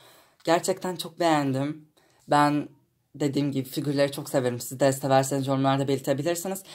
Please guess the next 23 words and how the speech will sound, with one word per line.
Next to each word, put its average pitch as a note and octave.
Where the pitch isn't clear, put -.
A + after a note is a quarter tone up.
Linkini D#3+
yorumlara D#3+
koyacağım. E3+
Oradan D3+
da D#3
alabilirsiniz D3
ama E3+
birkaç D#3+
tane C3+
var. E3
Çok -
iyi C3
gerçekten. C3
Bence D3
bilinseydi D#3+
herkes D#3
alırdı C#3
bundan. B2+
Çünkü D#3+
çok G3
iyi C3
bir A#2
şey. C#3